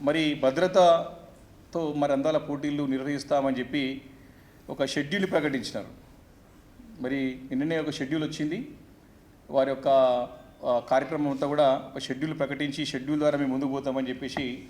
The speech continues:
మరి పదో తారీఖు నుంచి కూడా గచ్చిబౌలి స్టేడియం నుంచి మరి స్టార్ట్ చేస్తామని చెప్పేసి మరి షెడ్యూల్ ప్రకటించడం జరిగింది. అంటే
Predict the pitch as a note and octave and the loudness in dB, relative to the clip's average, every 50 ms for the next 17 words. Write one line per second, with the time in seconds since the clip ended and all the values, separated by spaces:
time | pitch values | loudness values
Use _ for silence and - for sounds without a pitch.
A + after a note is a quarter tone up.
0 | - - - C3 B2+ B2+ B2 A#2+ - - - - - - - - - C#3 C#3 D#3+ | -20 -16 -10 -8 -6 -4 -4 -6 -6 -10 -12 -16 -20 -20 -16 -6 -4 -2 0 0
1 | E3 E3 D#3+ D3+ D3+ D#3 D3 D#3 D3 D3 C3+ C3+ D3 D#3 D3+ C#3+ C3 C3+ C3 - | 0 2 4 4 4 4 2 -4 -4 -6 -6 -4 -4 -2 -2 0 -2 -2 -4 -4
2 | D3+ C#3 C#3+ D3 C#3+ C3+ - C#3+ C3+ C3+ C#3+ C#3 C#3 C#3 C3+ C#3+ C#3 C3 B2+ C3 | -6 -4 -4 -4 -4 -4 -4 -6 -4 -4 -2 -4 -4 -4 -4 -4 -4 -4 -6 -8
3 | - - - - - - - - - - B2 B2 B2 A#2+ - C3+ C3+ C3+ C3+ C#3 | -12 -18 -20 -20 -20 -20 -20 -18 -12 -8 -6 -6 -6 -4 0 0 0 0 0 -4
4 | C3+ - D3+ C#3 C#3 C3 B2+ B2 C3 C#3 C3+ - C#3 B2 B2 B2+ - - - - | -6 -4 -4 -4 -2 -2 -4 -4 -6 -6 -6 -6 -6 -6 -6 -8 -10 -14 -18 -12
5 | - A#2 - - C3 B2+ C#3 C3 C3+ C3 B2+ B2 B2 A2 A#2+ A#2+ A2 G#2 G2+ G2 | -12 -10 -8 -8 -8 -6 -6 -4 -4 -4 -4 -4 -6 -6 -6 -8 -8 -10 -10 -10
6 | G2 G2 G2+ - - - - - - - - - - - - - - - - - | -12 -12 -14 -16 -20 -20 -20 -20 -20 -20 -20 -20 -20 -20 -20 -20 -20 -20 -20 -20
7 | - - - - - C#3 D3 F#3 F3 F3 G3+ A3+ A3+ - - | -20 -20 -20 -14 -10 -2 0 2 4 4 4 2 0 -6 -14